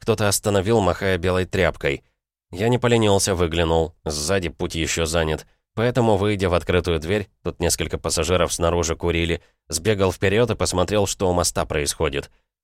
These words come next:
Действительно разрушен. Его осматривали несколько мужчин в железнодорожной форме. «Диверсия», сразу определил я. «Это не налёт, был подрыв моста».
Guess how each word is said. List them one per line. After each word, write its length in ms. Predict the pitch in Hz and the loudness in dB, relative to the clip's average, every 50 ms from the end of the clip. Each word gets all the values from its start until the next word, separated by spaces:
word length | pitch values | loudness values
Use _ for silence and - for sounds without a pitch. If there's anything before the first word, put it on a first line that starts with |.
| _ _ _ | _ _ _
Действительно 640 | 90 107 113 - - 120 123 120 120 113 110 110 | -4 -2 -2 -2 0 -2 0 0 2 2 4 4
разрушен. 580 | 113 110 104 110 104 95 - - 80 69 69 - _ _ - | 4 4 4 4 2 2 2 0 -4 -6 -8 -12 _ _ -6
Его 240 | 82 85 85 87 | -4 0 2 2
осматривали 560 | 82 - - 90 92 90 90 87 82 82 82 82 | 2 2 2 0 0 2 2 2 2 2 0 0
несколько 400 | 82 82 - - 82 76 - 80 | 0 0 0 -2 -4 -4 -2 -2
мужчин 340 | 78 78 - - 98 95 | -2 -2 -2 -2 -2 -2
в 60 | 90 78 | -2 -2
железнодорожной 800 | 80 78 78 80 76 80 78 76 78 78 80 76 80 82 78 73 | -2 -2 -2 -2 -2 -2 0 0 0 0 0 0 0 -2 -2 -2
форме. 440 | - 90 85 78 71 64 - - - _ _ _ _ _ _ _ _ _ _ _ _ - | -2 0 0 0 -2 -4 -8 -12 -14 _ _ _ _ _ _ _ _ _ _ _ _ -16
«Диверсия», 680 | 65 73 87 92 101 107 107 95 - 92 87 82 73 - _ _ _ | -8 -6 -4 -2 -2 -2 0 0 0 -2 -2 -2 -4 -8 _ _ _
сразу 360 | - - 82 80 78 71 76 | -8 -4 -2 -2 0 0 0
определил 500 | 71 - - 76 71 78 73 78 73 71 | -2 -2 -4 -6 -4 -4 -4 -2 -4 -4
я. 240 | 71 73 71 69 - _ _ _ _ _ _ | -4 -4 -4 -4 -6 _ _ _ _ _ _
«Это 220 | - 85 - 101 95 | -12 -6 -4 -2 -2
не 100 | 101 101 | 0 0
налёт, 460 | 104 107 107 104 95 90 - - _ _ | 0 2 2 2 0 0 -2 -10 _ _
был 200 | - 80 90 90 | -6 -4 -4 -2
подрыв 360 | 87 - 90 85 92 87 - - | 0 -2 -2 0 0 -2 0 0
моста». 440 | 87 85 - - - 82 76 71 | -2 0 0 0 -2 -2 -2 -4